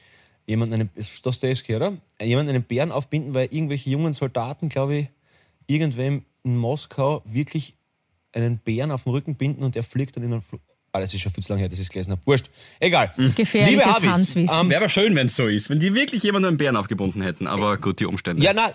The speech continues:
Speaker 1: aber das ist wirklich, ich glaub, das ist wirklich literally ein Bären, also wirklich quasi,
Speaker 3: Ja, es
Speaker 1: also
Speaker 3: würde mir
Speaker 1: eigentlich
Speaker 3: besser
Speaker 1: ein Menschen
Speaker 3: gefallen.
Speaker 1: aufgebunden.
Speaker 3: Find ich gut.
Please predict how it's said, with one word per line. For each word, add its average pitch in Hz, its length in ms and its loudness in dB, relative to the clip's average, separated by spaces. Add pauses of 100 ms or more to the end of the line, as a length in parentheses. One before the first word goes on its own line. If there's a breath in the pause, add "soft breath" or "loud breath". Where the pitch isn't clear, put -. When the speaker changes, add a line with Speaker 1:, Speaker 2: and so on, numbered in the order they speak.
(100)
Speaker 1:
aber 160 140 4
das 190 160 2
ist 208 160 2
wirklich, 214 380 2
ich 160 60 0
glaub, 175 140 4
das 180 120 2
ist 170 160 2
wirklich 185 240 2
literally 120 560 4
ein 120 100 2
Bären, 113 220 4
also 123 340 2
wirklich 160 440 0 (300)
quasi, 135 200 4
Speaker 3:
Ja, 214 80 4
es 196 80 4
Speaker 1:
also 180 120 4
Speaker 3:
würde 240 100 6
mir 226 40 8
Speaker 1:
eigentlich 190 200 4
Speaker 3:
besser 135 180 4
Speaker 1:
ein 127 60 4
Menschen 117 140 2
Speaker 3:
gefallen. 117 200 4
Speaker 1:
aufgebunden. 135 400 2
Speaker 3:
Find 208 180 2
ich 247 80 2
gut. 120 320 2